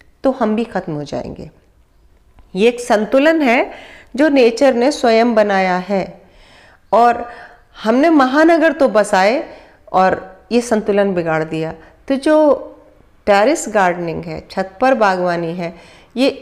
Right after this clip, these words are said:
एक बूंद ही सही या एक, एक तिनका ही सही प्रयास है उस संतुलन को साधने का।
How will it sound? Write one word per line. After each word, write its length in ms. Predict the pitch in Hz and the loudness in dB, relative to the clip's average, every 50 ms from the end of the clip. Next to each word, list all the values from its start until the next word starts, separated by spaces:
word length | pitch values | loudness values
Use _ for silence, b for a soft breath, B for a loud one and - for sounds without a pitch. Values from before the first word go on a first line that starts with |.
| - - - | -6 -2 0
एक 560 | 240 262 269 285 294 302 294 294 - - - - 180 | 2 4 4 4 2 0 0 -4 -12 -20 -14 -10 -10
बूंद 440 | 165 165 180 190 220 233 254 262 | -8 -4 -2 0 2 2 2 2
ही 260 | 294 269 - 302 311 302 | 2 2 2 2 2 2
सही 360 | 311 220 190 165 175 143 147 - - b b b b b b b | 2 0 -2 -2 -2 -6 -8 -10 -16 b b b b b b b
या 240 | - 202 226 254 262 262 - - - - | -4 -2 2 2 2 0 -2 -4 -2 0
एक, 500 | 247 269 285 294 285 - - - - _ _ _ | 2 2 2 2 0 -4 -12 -20 -20 _ _ _
एक 340 | - 254 294 294 - - - - | 2 2 2 0 -2 -8 -2 0
तिनका 360 | 262 240 247 254 247 - 294 | 2 2 2 0 -2 -2 -4
ही 200 | 294 294 285 240 | -4 -4 -4 -6
सही 260 | - - 185 185 208 | -4 -6 -6 -6 -6
प्रयास 640 | 208 - - - 180 180 180 190 208 254 254 - - | -8 -8 -4 0 0 2 2 2 0 0 -2 -2 -2
है 80 | 180 | -2
उस 160 | 220 233 - - | -2 -4 -4 -6
संतुलन 440 | 202 190 185 190 196 185 190 190 190 | -6 -6 -4 -4 -6 -4 -4 -6 -6
को 120 | 190 190 | -8 -8
साधने 480 | 196 - 175 143 120 - - - 131 113 | -8 -8 -8 -8 -8 -10 -12 -14 -16 -16
का। 220 | - - - 90 | -16 -20 -20 -20